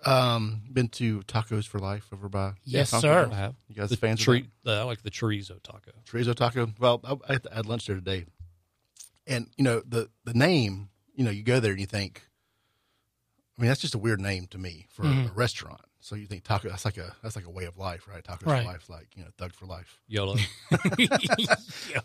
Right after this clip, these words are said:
Speaker 1: So I was,
Speaker 2: yolo.
Speaker 1: you know, I kinda, I've only been there twice, but I kinda expect, like, when you go in a place like that to, to be like a taco subscription or something I could get.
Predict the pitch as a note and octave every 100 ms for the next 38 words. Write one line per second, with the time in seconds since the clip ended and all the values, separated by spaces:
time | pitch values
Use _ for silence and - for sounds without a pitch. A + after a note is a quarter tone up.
0 | _ _ _ _ - F#3+ E3+ D#3 E3+ D#3+
1 | D#3+ G#3+ E3 D#3 F3+ C#3+ F2+ B2+ G2+ F2+
2 | - G#2+ - A2 F3 G3+ G#2+ - - C3+
3 | - G#2 F#2+ F2+ G2+ G2+ A2 G2 G#2 G2+
4 | F#2 G2+ F#2 F#2 F2+ _ F#2+ F#2+ G2+ F2
5 | F2+ E2 D#2 - - F#2 F#2 E2 D#2 -
6 | F#2 - F#2 F#2 - G2+ G2 G2 F#2+ F#2+
7 | F#2+ G2